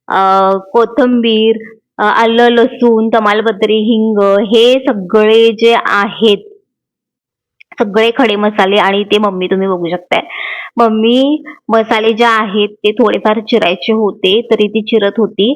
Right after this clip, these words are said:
कांदा जो होता चिरायचा थोडासा तो सुद्धा चिरून घेत होती. त्यानंतर तर टोटल, अ, माझ्या मते, अ, पस्तीस ते चाळीस पदार्थ मिळून,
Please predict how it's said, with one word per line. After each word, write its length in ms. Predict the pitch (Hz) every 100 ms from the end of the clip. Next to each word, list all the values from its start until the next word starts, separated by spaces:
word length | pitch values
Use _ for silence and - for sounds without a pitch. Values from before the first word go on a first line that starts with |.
| - - -
कांदा 320 | 233 214 208
जो 280 | 247 214 226
होता 260 | 233 220 220
चिरायचा 420 | 220 214 196 208
थोडासा 360 | 247 202 208 226
तो 200 | 226 208
सुद्धा 260 | 226 202
चिरून 380 | 214 220 190 202
घेत 200 | 220 202
होती. 500 | 196 175 208 262 - - - - -
त्यानंतर 640 | 240 254 269 226 214 190 - - _ _ _ _ 277
तर 100 | 302
टोटल, 880 | - 311 247 - 294 294 320 339 349 -
अ, 60 | 233 233 233 240 247
माझ्या 380 | 247 247 233 254
मते, 720 | 269 262 269 285 294 320 339 -
अ, 100 | - 233 240 240 247 240
पस्तीस 400 | 269 269 - 311
ते 160 | - 330
चाळीस 460 | 330 311 226 247 269 -
पदार्थ 500 | 233 247 233 - 254 - -
मिळून, 640 | 220 233 233 233 220 -